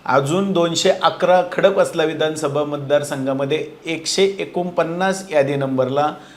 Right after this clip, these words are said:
दहाशे सत्तावीस अनुक्रमांक, इपिक नंबर आहे यू व्ही पी चोपन्न साठ चारशे अठ्ठ्याण्णव.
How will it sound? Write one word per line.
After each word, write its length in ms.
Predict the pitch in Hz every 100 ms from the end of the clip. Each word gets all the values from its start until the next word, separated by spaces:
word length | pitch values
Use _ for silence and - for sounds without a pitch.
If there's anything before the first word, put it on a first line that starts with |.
| -
दहाशे 480 | 131 127 127 - 190
सत्तावीस 720 | 190 - - - 170 185 196
अनुक्रमांक, 840 | 165 156 156 151 143 139 131 131 175 190 - - -
इपिक 360 | 151 175 170
नंबर 300 | 175 170 170
आहे 500 | 165 156 170 175 - - -
यू 320 | 147 165 190 185
व्ही 280 | 147 165
पी 440 | 170 175 175 180 190
चोपन्न 640 | 175 165 170 175 180 185
साठ 500 | 185 - 165 165 165
चारशे 380 | - 160 139 -
अठ्ठ्याण्णव. 500 | 151 143 - 131 113